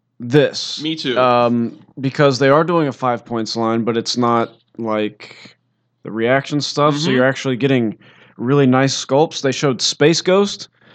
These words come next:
Speaker 1: coast to coast. Looks great.
Speaker 2: He looks
Speaker 1: I've,
Speaker 2: so good, man.
Speaker 1: I've never been able to,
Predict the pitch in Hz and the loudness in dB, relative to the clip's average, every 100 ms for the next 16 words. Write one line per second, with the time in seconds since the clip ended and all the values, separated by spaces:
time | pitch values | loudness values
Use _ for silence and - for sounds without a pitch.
0 | _ _ 156 156 143 160 170 175 - 202 | _ _ 0 0 -2 0 2 0 2 2
1 | - - - _ _ _ _ - 131 160 | 2 -6 -12 _ _ _ _ -8 2 4
2 | 135 - 180 196 180 156 131 117 104 113 | 2 -2 -2 -2 -2 -6 -6 -10 -6 -4
3 | 220 220 214 190 190 185 165 156 147 | -2 -2 -2 -2 -2 0 2 4 2